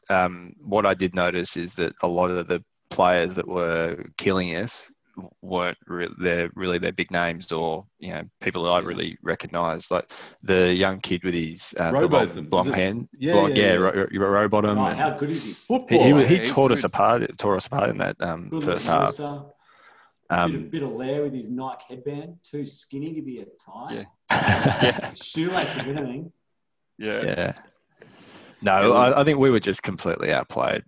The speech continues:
Speaker 1: uh, e-, every facet of the game. Um, no, I, and I, I, I think it was, I was actually, you know, for the bits that I, was, I could stand watching, I was actually impressed with how quickly the Swans were moving the ball and how they were, they were actually playing a, a relatively attacking,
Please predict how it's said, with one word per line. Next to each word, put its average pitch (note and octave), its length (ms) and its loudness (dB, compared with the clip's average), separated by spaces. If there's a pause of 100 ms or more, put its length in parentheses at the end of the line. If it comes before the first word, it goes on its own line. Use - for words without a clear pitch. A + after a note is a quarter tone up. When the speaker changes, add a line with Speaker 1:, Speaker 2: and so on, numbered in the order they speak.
(100)
Speaker 1:
uh, D#2+ 100 -4 (140)
e-, D2+ 80 -2 (380)
every F2+ 260 0
facet D#2+ 340 -2
of - 40 -8
the D#2+ 100 -6
game. D2+ 360 -4 (440)
Um, D#2+ 480 -4 (680)
no, A2+ 180 -4 (220)
I, F#2 200 -2
and G2 200 0
I, G2+ 140 4
I, G2 280 2
I - 40 4
think G2+ 400 -6 (140)
it G#2+ 100 -4
was, - 160 -4 (720)
I G#2 100 4
was C3 160 6
actually, F2 560 -2 (240)
you - 120 -18
know, E2 80 -10 (1200)
for - 140 -4
the F#2 80 -8
bits - 220 0
that F2+ 100 0
I, E2+ 100 2
was, E2 120 -2
I E2 60 0
could F2+ 140 -6
stand F2+ 320 -2
watching, F2 380 -2
I F#2+ 180 -2
was F#2 140 0
actually G2+ 260 2
impressed E2+ 400 -4
with E2+ 100 -6
how E2 280 0
quickly E2+ 600 -6
the F2 60 -8
Swans E2+ 360 -6
were E2 80 -8
moving E2+ 260 -8
the E2 80 -10
ball E2 420 -2
and E2+ 100 -6
how E2 180 0
they E2 140 0
were, E2 240 -4
they F#2 120 0
were G2 80 4
actually G2+ 160 -2
playing F2 280 -4
a, - 280 -10
a - 20 -20
relatively - 420 -2
attacking, - 440 -6